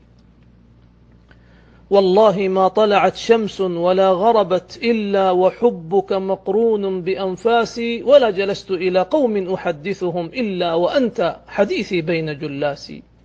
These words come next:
أيها المبارك، يسن للمسلم في أيام العشر أن يكبر في كل وقت وفي أي مكان. قال البخاري:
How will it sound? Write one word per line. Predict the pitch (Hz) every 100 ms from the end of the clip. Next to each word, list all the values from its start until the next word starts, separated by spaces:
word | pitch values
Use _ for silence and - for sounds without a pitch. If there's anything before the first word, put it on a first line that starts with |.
| _ _ _ _ _ _ _ _ _ -
أيها | 196 185 160
المبارك، | 165 160 151 175 165 160 _ _ - _ _ _ _ _ -
يسن | 185 185 214 208 214 214 214
للمسلم | 208 156 165 190 190 175 170 160
في | 170 165
أيام | 175 165 165 170 160
العشر | 160 151 202 - - _ _ _ - - -
أن | 190
يكبر | 180 165 214 196 185 175
في | 160 190 160
كل | - 185 170 165
وقت | 214 - - - - - - _ _ -
وفي | 165 160 170 165 -
أي | 254 233 202 180
مكان. | 156 156 185 160 139 _ _ _ - -
قال | 190 208
البخاري: | 190 185 - 196 190 233 190